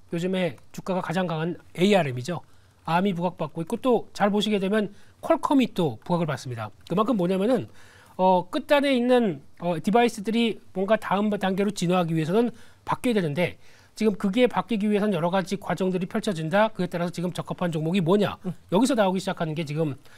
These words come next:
Speaker 1: 온디바이스 에이아이 관련된 종목이다라고 보시는 게 맞다고 생각됩니다.
Speaker 2: 네, 그러니까 지피유도 말해주시면서 엠피유가 왜 지금 시장에서 주목을 받고 있는지 언급을 해주셨습니다. 그럼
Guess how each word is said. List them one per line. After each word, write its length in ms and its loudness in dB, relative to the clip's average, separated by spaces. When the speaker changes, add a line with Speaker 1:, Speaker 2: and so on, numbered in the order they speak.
Speaker 1:
온디바이스 520 0
에이아이 300 0
관련된 360 -4
종목이다라고 880 -2
보시는 260 -6
게 100 -2
맞다고 340 -6
생각됩니다. 520 -10
Speaker 2:
네, 340 -6
그러니까 200 -4
지피유도 760 -4
말해주시면서 920 -4
엠피유가 720 -2
왜 220 -2
지금 360 -6
시장에서 560 -4
주목을 380 -2
받고 400 -6
있는지 300 -6
언급을 440 -6
해주셨습니다. 720 -6
그럼 140 -8